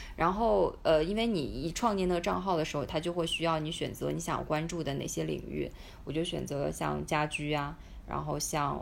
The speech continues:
呃，日常的穿搭，嗯，还有旅行，呃，阅读方面的东西。嗯，然后它竟然在一个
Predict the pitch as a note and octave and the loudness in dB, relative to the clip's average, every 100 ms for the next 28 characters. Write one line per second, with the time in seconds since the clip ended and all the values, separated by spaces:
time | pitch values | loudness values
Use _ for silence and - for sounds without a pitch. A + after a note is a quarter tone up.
0 | - - B1 - - - E3 D#3 D3 - | -4 -6 -6 -8 -8 -8 -6 -4 -4 -2
1 | C#3+ C#3 - D3+ D3+ C#3+ C#3+ E3 - - | -2 -2 -4 -4 -2 0 -2 -4 -12 -18
2 | - D3+ C#3+ D3 C#3+ D3 D#3+ D3 - - | -10 -6 -4 -2 2 2 2 -2 -2 -2
3 | C#3 C#3 D3 F#3 - - - C#3+ D3 A3 | -2 -2 -4 -8 -14 -12 -4 -2 4 4
4 | F3+ C3+ C3+ D3+ D3+ D3+ - - F#3 F#3 | 4 0 0 0 0 -2 -4 -6 -6 -6
5 | - - - - - - - D#3+ D3+ D3+ | -8 -10 -14 -16 -16 -18 -6 -4 -2 -2
6 | - - - - - F#3 B3 C4+ - - | -6 -10 -14 -8 4 4 6 4 4 -12
7 | - - - B3 - C#4 G#3 D#3+ D3+ E3+ | -12 0 6 6 4 0 2 2 0 0
8 | G3 F3+ D#3+ E3 F#3 E3 | 2 2 0 2 4 4